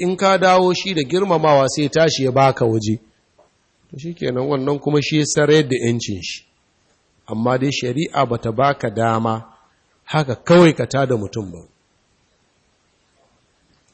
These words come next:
Na'am. Eh.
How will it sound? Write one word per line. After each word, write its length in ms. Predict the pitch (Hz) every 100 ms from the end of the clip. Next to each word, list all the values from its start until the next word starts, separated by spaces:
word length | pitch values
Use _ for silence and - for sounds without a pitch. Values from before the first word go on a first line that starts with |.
| _ _
Na'am. 300 | 113 113 90 - _ _ _ _ _ _ _ _ _ _ _ _ _ _ _ _ _ _ _ _ _ _ _ _ _ -
Eh. 340 | 113 107 101